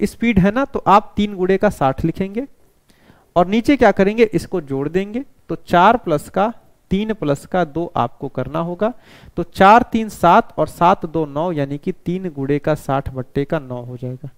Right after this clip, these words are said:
ठीक, तीन से काटेंगे, तीन तिया नौ, ठीक है, चार तीन सात, सात दो नौ और तीन से काटेंगे बीस, यानी कि आपकी जो औसत गति आ जाएगी,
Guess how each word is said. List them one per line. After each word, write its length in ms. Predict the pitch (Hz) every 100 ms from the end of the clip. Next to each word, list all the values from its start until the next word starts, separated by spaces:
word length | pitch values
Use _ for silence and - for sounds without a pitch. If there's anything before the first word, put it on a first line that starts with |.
| _ _ _ _ _ -
ठीक, 240 | 240 - _ _ _ _ -
तीन 220 | 247 294
से 160 | 262 -
काटेंगे, 420 | 180 190 214 240
तीन 280 | - 180 175
तिया 240 | 196 180
नौ, 280 | 156 190 294 _ _ _ _ _ _ _
ठीक 200 | 254 247
है, 100 | 127 - - _ -
चार 200 | 185 208
तीन 200 | 240 220
सात, 360 | - 196 220
सात 220 | - 160
दो 140 | 160 175
नौ 220 | 160 214
और 180 | 160 151 -
तीन 160 | 214
से 140 | 220 185
काटेंगे 440 | 151 139 170 180
बीस, 320 | 139 156 -
यानी 180 | 135 135
कि 160 | - -
आपकी 280 | - 131 160
जो 160 | 151 160
औसत 360 | - 143 - - -
गति 260 | 147 165
आ 140 | - 131
जाएगी, 420 | 131 131 151